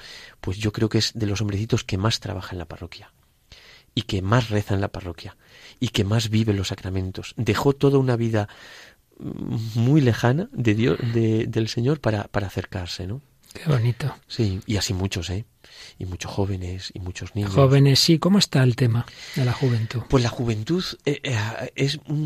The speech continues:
Speaker 1: un des-, un desafío muy grande que yo tengo, porque la juventud allí está muy mal, muy mal, muy mal.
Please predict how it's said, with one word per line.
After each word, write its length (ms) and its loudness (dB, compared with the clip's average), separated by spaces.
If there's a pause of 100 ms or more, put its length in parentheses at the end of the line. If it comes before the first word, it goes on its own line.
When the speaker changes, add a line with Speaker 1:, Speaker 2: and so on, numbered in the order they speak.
(500)
Speaker 1:
un 140 -4
des-, 220 -2
un 380 -6 (140)
desafío 380 -4
muy 200 0
grande 320 -2
que 120 -8
yo 100 -8
tengo, 380 -12
porque 440 -6 (580)
la 140 -4
juventud 480 -4
allí 240 0
está 240 -4
muy 360 -2
mal, 500 -10
muy 220 -4
mal, 260 -10
muy 160 -8
mal. 180 -14